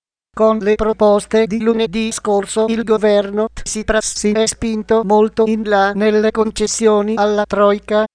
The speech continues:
All'inasprimento della pressione fiscale sulle imprese si è aggiunto un inasprimento non banale dei contributi sociali che colpisce imprese, salari e pensioni.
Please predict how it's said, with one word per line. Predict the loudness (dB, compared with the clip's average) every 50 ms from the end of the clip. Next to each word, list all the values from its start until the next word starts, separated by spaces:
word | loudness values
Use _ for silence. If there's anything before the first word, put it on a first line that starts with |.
| _ _ _ _
All'inasprimento | -2 -2 -2 -2 -2 -2 -2 -2 -2 -2 _ -6 -4 -2 0 0 0 0 0 0 0 -2 0
della | 2 0 0 2 0 -2 -2
pressione | -2 -4 -4 -4 -2 -2 0 2 2 0 0 -2 -4
fiscale | -4 -6 -8 -8 -2 2 4 4 4 4 2 0 -2
sulle | -2 0 0 0 2 0 0
imprese | -2 -4 -4 -4 0 0 2 0 0 0 -2 -4 -2
si | 0 -2 0
è | 0 2 0
aggiunto | 0 -2 -4 -4 -4 -4 -4 -4 -6 -4 -4 -2 -2
un | -2 -2 -2
inasprimento | -2 -2 -2 -2 -2 -2 -4 -4 -4 -4 0 0 0 0 0 0 0 -2 -2 0
non | 0 2 2 2 2 0
banale | -2 -2 0 0 0 0 0 0 -2 -2 0
dei | 2 0 0 2
contributi | 0 -2 -2 -2 -4 -6 -6 -4 -2 -2 -2 -2 -2 -4 -6 -6
sociali | -4 -4 -4 0 2 2 2 2 0 -2 -4 -6 _
che | -4 -4 0
colpisce | 0 -2 -4 -2 -6 -6 -6 -6 -6 -4 -4 -2 -2
imprese, | -2 -4 -6 -6 -2 0 0 0 0 -2 -2 -4 -4 -4
salari | -4 -4 -2 0 2 2 2 2 2 0 -2 -4 -2
e | -4 -4 -2
pensioni. | -2 -2 -2 -4 -4 -2 0 0 0 0 0 0 -2